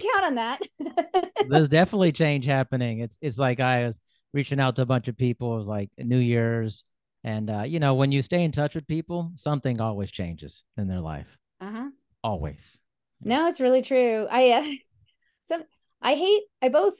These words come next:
Speaker 1: love that to a certain extent when things are hard, but I, like, also hate it when things are good. I'm like, "No, I want this to be forever." <laughs> But
Speaker 2: Yeah.
Speaker 1: you can't have that.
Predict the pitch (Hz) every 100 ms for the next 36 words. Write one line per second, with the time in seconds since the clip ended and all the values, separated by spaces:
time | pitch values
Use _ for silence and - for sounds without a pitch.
0 | - 226 277 302 294 294 277 - 277 262
1 | 247 254 247 240 233 220 226 208 185 165
2 | 180 - _ 226 226 214 208 208 214 262
3 | - 349 - - 240 254 269 - 233 208
4 | 240 220 196 214 180 208 254 277 330 381
5 | 403 320 277 330 359 370 - 294 254 262
6 | 226 349 320 302 427 - _ _ _ -
7 | - - - 415 403 403 494 269 185 170
8 | -